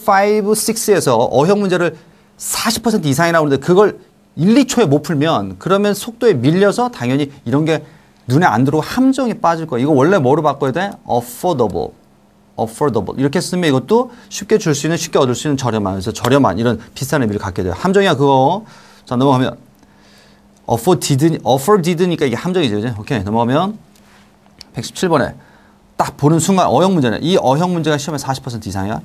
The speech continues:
여기서 시간을 줄이는 거야. 딱 보니까 커스터머즈, 사람을 꾸미래. 그리고 인이 있어. 사람, 감정과 그 관련된 말, 슬프다, 화나다, 재밌다, 재미없다. 감정과 관련된 건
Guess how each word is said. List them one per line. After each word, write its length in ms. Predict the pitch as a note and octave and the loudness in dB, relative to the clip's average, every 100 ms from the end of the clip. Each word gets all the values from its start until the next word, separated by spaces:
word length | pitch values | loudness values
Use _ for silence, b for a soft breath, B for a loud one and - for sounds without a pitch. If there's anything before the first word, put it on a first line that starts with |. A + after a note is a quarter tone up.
| - | 0
여기서 200 | C3+ D3+ | 2 2
시간을 220 | E3+ B2+ | -2 -4
줄이는 280 | - C3 B2 | 0 0 2
거야. 200 | A#2 D3+ B B | -2 -4 B B
딱 140 | - F#3 | -6 -2
보니까 220 | F#3+ - | -4 -4
커스터머즈, 420 | - G#3+ G#3 C3 | -8 -2 -2 -2
사람을 380 | - G3+ G3+ F3+ | -2 0 0 0
꾸미래. 380 | G3+ F#3 G#2 F2+ B B | -2 -2 -2 -4 B B
그리고 200 | D#3 D3+ | 2 2
인이 260 | A#2 D#3+ F#3 | 4 2 2
있어. 320 | C3+ G2+ F2 b b b b b b | 0 -4 -10 b b b b b b
사람, 680 | - - A#3 A#3 D#3 C#3+ G#3+ - - | -14 -4 2 4 4 2 -4 -12 -12
감정과 760 | - D3 F#3 G#3+ G#3+ G#3+ F3+ - _ | -2 2 4 2 4 2 0 -8 _
그 160 | - B2 | -8 -8
관련된 380 | - B2+ C#3+ B2+ | -2 0 2 2
말, 200 | G#2+ C3 | 2 0
슬프다, 520 | C3+ A#3+ A3+ A3 G#3+ | -4 -6 -6 -2 0
화나다, 300 | F#3+ G3 F#3+ | 2 2 0
재밌다, 360 | F3 D3 C#3+ D3 | -2 -4 -2 -4
재미없다. 440 | C3+ C#3 C#3 G2+ | -2 -2 0 -2
감정과 420 | - C3+ D#3+ F#3 E3 | 0 0 2 2 2
관련된 340 | C#3 B2+ B2 | 2 0 0
건 200 | D3 F#3 | -2 -4